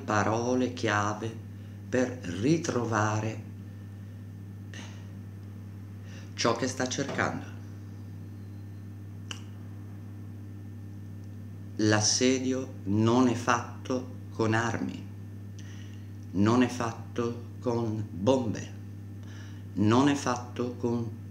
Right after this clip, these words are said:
truppe. Questa è una guerra di bassa intensità con il massimo del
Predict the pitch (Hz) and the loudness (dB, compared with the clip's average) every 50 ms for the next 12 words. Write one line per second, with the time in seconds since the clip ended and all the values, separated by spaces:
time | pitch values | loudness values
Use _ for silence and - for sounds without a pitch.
0 | - - - - - 117 104 123 123 - - - - - - - - - - - | -10 -10 -8 -4 -4 0 0 0 0 0 -4 -4 -4 -4 -4 -6 -8 -10 -10 -10
1 | - - - - - - - - - - - - - - - - - - - - | -10 -10 -10 -10 -10 -10 -10 -10 -10 -10 -10 -10 -10 -10 -10 -10 -10 -10 -10 -10
2 | - - - - - - - - - - - 135 139 131 - - - - 131 131 | -10 -10 -10 -10 -10 -10 -10 -10 -4 2 4 4 4 4 2 -2 -2 -2 -2 -2
3 | - - - - - - - - 113 110 - - - - 117 123 120 110 104 95 | -2 -6 -8 -10 -10 -8 -6 -4 -2 -2 -4 -4 -2 0 0 2 2 4 2 2
4 | - - - - - - - - - - - 85 85 98 107 117 120 123 123 - | 0 -2 -6 -10 -10 -10 -10 -10 -10 -8 -6 -2 2 4 4 6 4 4 2 0
5 | 120 113 117 123 123 123 - - - - - - - - - - - - - - | -2 -2 -2 -2 -4 -4 -6 -8 -10 -10 -10 -10 -10 -10 -10 -10 -10 -6 -2 -2
6 | 101 98 - - - 120 120 117 - - - - 95 85 73 80 98 101 110 131 | -2 -2 -2 2 4 4 4 4 4 0 0 0 0 -2 -2 -4 -4 2 4 4
7 | 131 131 127 - 98 95 - - 101 98 104 104 - - - - - - - - | 6 6 4 2 0 -2 0 2 2 2 2 0 -4 -8 -10 -10 -10 -10 -10 -10
8 | - - - - - - 139 127 107 98 95 95 98 98 107 107 107 104 - - | -10 -10 -10 -4 0 2 4 6 6 6 6 6 8 8 10 8 8 6 2 0
9 | - 117 120 120 120 113 117 117 127 127 127 | 0 0 0 0 0 0 2 2 2 2 2